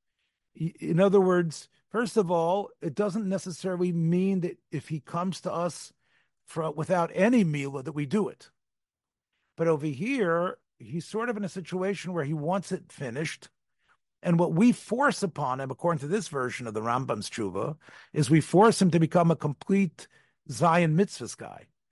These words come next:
We force him, and even Bisman Hazeh, it sounds like, that we can make him accept being a Noachide.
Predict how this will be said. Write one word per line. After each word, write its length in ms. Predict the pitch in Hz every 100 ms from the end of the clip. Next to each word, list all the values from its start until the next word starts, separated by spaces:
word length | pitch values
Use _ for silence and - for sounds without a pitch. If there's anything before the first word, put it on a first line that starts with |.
| _ _ -
We 160 | 139
force 520 | 147 - 170 220 185
him, 220 | 175 156 160
and 100 | 160
even 360 | 202 214 196
Bisman 420 | 165 135 190 196
Hazeh, 380 | 170 123 208 277
it 80 | 220
sounds 400 | - 117 196 -
like, 340 | 90 87 - _ - _ _ _ -
that 120 | 120
we 120 | 143
can 420 | - 147 147 - - _
make 300 | 147 160 196
him 160 | 196 196
accept 680 | 143 - - 139 143 _ - _ _ _ _ 113
being 260 | 143 147
a 40 | 160
Noachide. 760 | 175 233 220 - 120 82 -